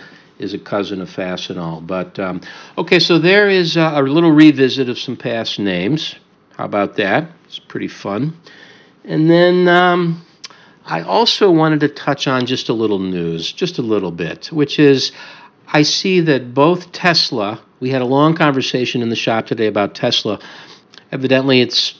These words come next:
you know, the only company of its size that, you know, we don't own or wouldn't own, um, in our large cap. And, um,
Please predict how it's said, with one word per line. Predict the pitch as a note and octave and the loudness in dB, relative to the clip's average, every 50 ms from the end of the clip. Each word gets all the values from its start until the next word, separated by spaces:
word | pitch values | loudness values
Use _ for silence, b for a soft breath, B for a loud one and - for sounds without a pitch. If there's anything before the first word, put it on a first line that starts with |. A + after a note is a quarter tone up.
| _ _ | _ _
you | A#2+ B2 B2+ B2 | -6 -4 -2 0
know, | A#2+ A#2 | 0 0
the | A2 A#2 A#2 | 0 0 0
only | A#2+ A#2+ A#2+ A#2+ A2+ | 2 2 2 0 0
company | G#2 - - A#2+ A#2 A2+ A#2+ A2+ A2 G#2+ G#2+ | -2 -2 -4 -4 -2 0 0 0 2 2 2
of | G#2+ G2+ G2 G#2 | 2 0 2 0
its | G2+ - - | 0 0 0
size | - - G#2+ G#2 G#2 G#2 G#2 G2+ F#2 F#2 | -2 0 -2 -2 -2 -2 -2 -2 -4 -4
that, | G2 F#2+ F#2+ - - | -4 -6 -6 -8 -16
you | - G#2+ G2+ | -10 -8 -6
know, | G2 F#2+ | -4 -4
we | F#2 G2+ G#2 G#2+ | -2 0 0 2
don't | G#2+ G2+ G2 F#2+ F#2+ | 2 2 2 2 0
own | G2+ G2 G2 G2+ G2+ F#2+ | 0 0 2 2 0 0
or | F#2 F2+ | -2 0
wouldn't | F#2+ G#2 G#2 G2+ F#2+ F#2 | 0 0 0 0 0 -4
own, | F2+ F2+ F2+ F#2 F#2+ F2+ B B B B B B B B B | -4 -4 -4 -4 -6 -8 B B B B B B B B B
um, | - G2 F#2 F#2 - | -6 -4 -4 -4 -4
in | A2 G#2 G#2 | -2 -2 0
our | G2 F#2+ | 0 0
large | F#2 F#2+ F#2 F#2+ G2 F#2+ - - | 0 0 2 0 0 0 -4 -8
cap. | - - F#2 F2 F2 F2 F#2 - B B B B B B B _ _ | -4 -2 -2 -2 -2 -6 -8 -10 B B B B B B B _ _
And, | - C3 B2 A#2+ B2 B2 B2 B2 B2 B2 B2 A#2+ | -4 0 2 2 4 4 4 4 2 2 2 2
um, | B2 B2 B2 B2 B2 B2 B2 B2 B2 B2 - | 2 4 4 4 4 2 2 0 -4 -6 -10